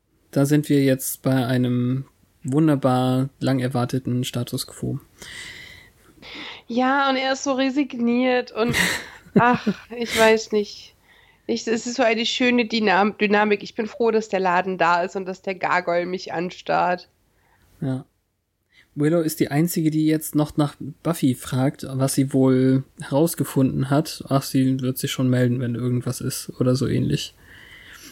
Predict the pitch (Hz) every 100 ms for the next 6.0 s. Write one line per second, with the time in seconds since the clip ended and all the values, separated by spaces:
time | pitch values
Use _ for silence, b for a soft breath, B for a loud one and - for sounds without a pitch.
0 | B - 151 160 170 170 165 143 147 151
1 | 160 165 - - 113 - 147 151 156 143
2 | 139 147 - - 147 - 165 160 131 127
3 | 143 127 135 131 113 131 - 131 135 139
4 | 139 147 135 143 139 139 143 135 135 -
5 | 131 147 165 131 123 - 123 123 - -